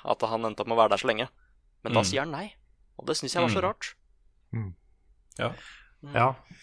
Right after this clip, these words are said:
Speaker 3: Jeg liker også den der, fordi de er jo litt sånn snappy mot hverandre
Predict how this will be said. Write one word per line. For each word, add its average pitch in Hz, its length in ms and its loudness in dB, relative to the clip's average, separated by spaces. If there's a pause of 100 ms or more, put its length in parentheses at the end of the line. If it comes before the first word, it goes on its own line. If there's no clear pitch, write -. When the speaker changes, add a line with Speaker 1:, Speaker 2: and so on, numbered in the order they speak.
(320)
Speaker 3:
Jeg 131 100 4
liker 156 140 2
også 156 200 4
den 156 80 4
der, 127 440 6
fordi 143 300 2
de 135 80 2
er 135 140 6
jo 156 80 4
litt 151 180 0
sånn 120 400 2 (440)
snappy 127 400 0
mot 123 160 0
hverandre 127 400 4